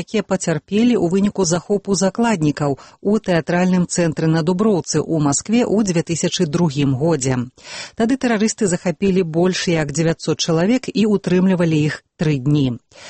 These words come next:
У выніку выратавальнай аперацыі з прымяненнем сакрэтнага газу загінулі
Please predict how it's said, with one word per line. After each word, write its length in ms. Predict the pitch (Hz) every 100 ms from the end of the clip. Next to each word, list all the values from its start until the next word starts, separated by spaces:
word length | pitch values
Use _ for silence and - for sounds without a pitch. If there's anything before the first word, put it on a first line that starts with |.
| - -
У 140 | 214
выніку 320 | 240 220 202
выратавальнай 720 | 175 196 185 185 180 175 180
аперацыі 640 | - 175 180 208 - 233 214
з 80 | -
прымяненнем 560 | 165 156 156 156 151
сакрэтнага 640 | - 165 160 147 156 143 147
газу 320 | 143 185 196 208
загінулі 560 | 151 135 170 170 165